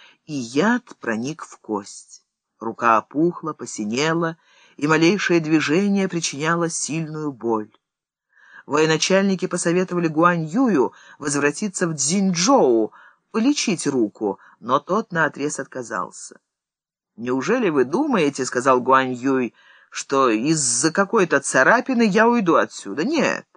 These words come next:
я до конца доведу великое дело, возьму Фанчэн, потом пойду на Сюйчан и захвачу Цао-Цао». Военачальники, не смея возражать, удалились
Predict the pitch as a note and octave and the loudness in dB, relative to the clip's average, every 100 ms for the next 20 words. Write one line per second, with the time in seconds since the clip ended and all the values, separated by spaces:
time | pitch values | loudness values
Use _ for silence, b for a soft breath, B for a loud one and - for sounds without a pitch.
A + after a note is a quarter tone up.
0 | _ _ _ _ _ - A#3 A#3 F#3+ F#3 | _ _ _ _ _ -4 2 4 4 2
1 | F3+ E3+ F#3 D#3+ C#3 C#3 C#3 C3+ C#3 B2+ | 2 2 4 4 4 2 2 2 0 0
2 | B2+ B2 A#2+ B2+ B2 A#2 A#2+ E3+ F#3 D#3+ | 0 0 2 2 2 2 2 2 0 0
3 | F#3+ F3+ D3 C3 B2 - C3 A#2+ G#2+ b | 2 2 0 -2 -6 -2 0 0 -4 b
4 | b b - A#2+ - E4+ D#4+ C#3 B2+ C3+ | b b -4 -2 2 0 2 0 2 2
5 | E3 C3+ - C3 A#2+ A2 - C4 A#3+ D3+ | 2 0 -2 -2 -2 0 2 2 2 -2
6 | C#3 - B2+ - D#3 - B2 A2 - - | -4 -2 -2 -2 -6 4 6 6 2 0
7 | - - - _ _ _ _ _ _ _ | 0 -2 -10 _ _ _ _ _ _ _
8 | b b b b D3 B3+ A#3 - G#3 A#3+ | b b b b 0 2 2 0 0 2
9 | A3 G3 D3 B2 - A#2 A#2 A2+ A#2 A#2+ | 2 0 -2 -4 -4 -4 0 0 0 0
10 | B2 C#3+ A#3+ C4+ - B B B - G3 | 0 2 0 0 -6 B B B -4 0
11 | C4 B3 D#3 C3+ B2 A#2+ - | 2 2 0 0 0 -4 -6